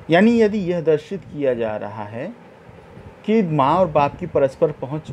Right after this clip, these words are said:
उस समय नहीं थी, यानी देखिए, आप यहाँ पहुंच को challenge किया जा रहा है,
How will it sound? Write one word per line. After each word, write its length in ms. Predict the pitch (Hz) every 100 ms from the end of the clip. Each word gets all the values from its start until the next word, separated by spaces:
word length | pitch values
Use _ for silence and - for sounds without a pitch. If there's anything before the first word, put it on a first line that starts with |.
| -
उस 160 | 143 -
समय 220 | 139 143
नहीं 380 | 135 113 113 190
थी, 240 | 190 - 110
यानी 180 | 185 202
देखिए, 260 | 185 220
आप 120 | 233 - -
यहाँ 200 | 190 202 220 -
पहुंच 300 | - 220 247
को 240 | 247 269 220 -
challenge 360 | 185 160 151
किया 240 | - 139 113
जा 180 | 107 101
रहा 140 | 98
है, 160 | 95